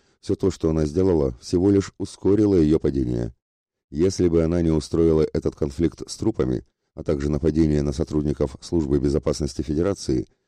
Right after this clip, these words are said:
то ее бы никто не искал. Никто бы не знал, что она поблизости от меня шляется. И даже я бы этого не знал. Как факт, я бы не ожидал нападения с ее стороны. И, возможно, она смогла бы воплотить свои планы в жизнь.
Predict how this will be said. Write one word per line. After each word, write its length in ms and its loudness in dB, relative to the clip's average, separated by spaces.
то 140 0
ее 200 4
бы 220 4
никто 360 0
не 140 2
искал. 340 -4
Никто 360 -4
бы 140 4
не 140 4
знал, 380 0
что 240 -4
она 160 0
поблизости 580 0
от 120 -2
меня 200 0
шляется. 520 -4
И 80 -8
даже 260 2
я 220 4
бы 160 4
этого 240 2
не 140 0
знал. 340 -4
Как 160 -8
факт, 360 -4
я 180 -2
бы 100 2
не 80 4
ожидал 400 2
нападения 520 2
с 100 -8
ее 140 2
стороны. 440 -2
И, 80 -6
возможно, 720 2
она 220 0
смогла 320 0
бы 140 4
воплотить 440 0
свои 260 2
планы 320 0
в 40 -2
жизнь. 340 -6